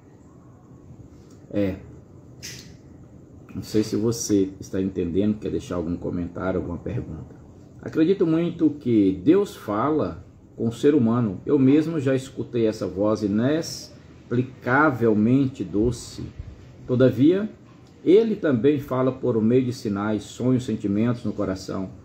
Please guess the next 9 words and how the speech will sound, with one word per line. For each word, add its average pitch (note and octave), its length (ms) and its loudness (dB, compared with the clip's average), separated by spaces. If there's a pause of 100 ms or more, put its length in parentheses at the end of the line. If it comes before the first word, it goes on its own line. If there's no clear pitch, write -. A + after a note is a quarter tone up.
(380)
usando B2 600 4
outras F3+ 460 2
pessoas C3+ 760 0 (240)
e A3 220 -2 (160)
por C3+ 320 4 (160)
uma G#3+ 240 2
infinidade C3+ 1040 0 (420)
de G#2 220 2
maneiras. C3 640 4